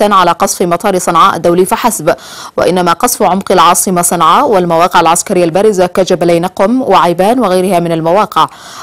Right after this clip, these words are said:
وقال الشندقي أن المواقع التي سيطر عليها الجيش الوطني خلال الأيام الثلاثة الماضية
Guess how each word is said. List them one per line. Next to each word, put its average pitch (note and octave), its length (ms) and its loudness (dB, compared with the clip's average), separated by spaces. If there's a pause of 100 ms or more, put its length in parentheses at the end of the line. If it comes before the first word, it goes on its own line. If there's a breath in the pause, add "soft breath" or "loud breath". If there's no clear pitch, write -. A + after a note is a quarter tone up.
وقال G#3+ 240 0
الشندقي C4 420 0
أن A3+ 60 2
المواقع G#3+ 440 2
التي G3 280 0
سيطر B3 360 0
عليها F3+ 340 0
الجيش F#3 260 -4
الوطني F3 500 -4
خلال F3 280 0
الأيام F3+ 460 0
الثلاثة F3 760 -2
الماضية A3+ 440 0